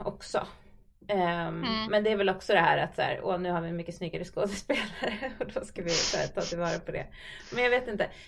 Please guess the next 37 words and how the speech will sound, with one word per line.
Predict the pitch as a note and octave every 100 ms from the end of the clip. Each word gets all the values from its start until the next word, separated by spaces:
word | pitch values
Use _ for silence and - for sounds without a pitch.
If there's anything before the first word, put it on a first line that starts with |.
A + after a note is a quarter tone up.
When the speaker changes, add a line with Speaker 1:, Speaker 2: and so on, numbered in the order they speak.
| -
Speaker 1:
Jag | A#3+
kan | D4 C4+
bli | C#4+ D4+
så | D4
där | F#3+ E3+
lite | F3 F3+
grann | F3+ F3
med | F3
David | F3 F3+ F3
Tennant, | G3+ E3+ E3+
för | F#3+
jag |
vet | G3 G3
att | F3+ -
alla | F3+ F3 F3+
älskar | G3 F3 - G3
honom | -
så | -
mycket, | - - - - G3
eller | E3+ D#3+
att | F3
han |
är | A3+
så | G#3+
Speaker 2:
Mm. | G3+
Speaker 1:
himla, | F3+ E3+
himla | E3+ E3
populär, | E3 F3+ G3 G#3+ - F#3+ -
att | E3+ F3 - - -
jag | F3+
blir | A3
Speaker 2:
Mm. | G#3
Speaker 1:
lite | G3 -
anti, | C4 A3 F#3+ - - G#3 -
bara | F#3+ F3 E3+
för | F3 E3
att, | F3